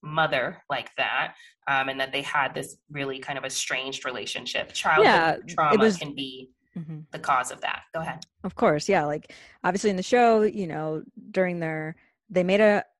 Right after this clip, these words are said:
Speaker 2: pact, an agreement to always call on the phone at, on Sunday at six or something, and to just, that was the way that they would keep in contact. So that's what they did,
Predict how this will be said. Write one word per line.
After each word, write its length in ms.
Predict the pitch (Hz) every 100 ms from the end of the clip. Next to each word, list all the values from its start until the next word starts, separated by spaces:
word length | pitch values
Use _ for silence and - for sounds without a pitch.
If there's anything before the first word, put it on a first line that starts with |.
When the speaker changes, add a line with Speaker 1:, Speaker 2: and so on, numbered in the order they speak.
| _ _ -
Speaker 2:
pact, 380 | 190 165 170 190
an 80 |
agreement 440 | 190 165 160 156 -
to 60 | -
always 280 | 170 170
call 400 | - 165 160 156
on 140 | 160 165
the 60 |
phone 440 | 165 160 151 156 165 -
at, 320 | 165 156 - _ -
on 120 | 160
Sunday 300 | 160 180 196
at 100 | 202
six 380 | - 151 156 -
or 80 | 156
something, 460 | 151 143 160 165 - - - -
and 520 | - 165 160 151 151 147 -
to 460 | - 165 151 147 - -
just, 360 | 156 - - - _ -
that 180 | 165 185
was 140 | 170
the 80 | 180
way 100 | 165
that 140 | 160
they 80 | 165
would 160 | 160 -
keep 120 | -
in 60 | 165
contact. 540 | - 220 - - - _ _ _
So 560 | - - 190 175 170 160 _ _ _ _ _ -
that's 320 | 175 180 -
what 80 | 214
they 120 | 269
did, 380 | 214 165 202 269